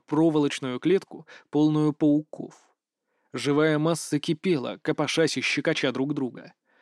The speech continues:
Разговоры в салоне сразу смолкли. Мы смотрели, как кишели щетинистые лапки, как они беспокойно касались и пробовали на вкус воздух и друг друга. Тепло плоти не выключить,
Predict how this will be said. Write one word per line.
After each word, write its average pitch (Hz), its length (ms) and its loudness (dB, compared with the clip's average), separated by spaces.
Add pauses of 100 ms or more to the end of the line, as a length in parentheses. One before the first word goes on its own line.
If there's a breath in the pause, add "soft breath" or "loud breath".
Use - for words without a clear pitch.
(200)
Разговоры 233 520 6
в - 40 -2
салоне 214 440 4
сразу 160 340 2
смолкли. 156 720 -6 (560)
Мы 151 180 0
смотрели, 156 460 0
как - 220 -2
кишели 156 480 2
щетинистые 151 840 -2
лапки, 170 560 -2 (320 soft breath)
как 180 180 2
они 190 180 4
беспокойно 190 600 2
касались 175 540 2
и 156 40 2
пробовали 156 460 2
на 143 140 -4
вкус - 320 -6
воздух 143 560 -2 (140 loud breath)
и 185 100 -2
друг 185 240 -2
друга. 160 480 -4 (580)
Тепло 240 380 4
плоти 240 340 2
не 196 140 4
выключить, - 680 -2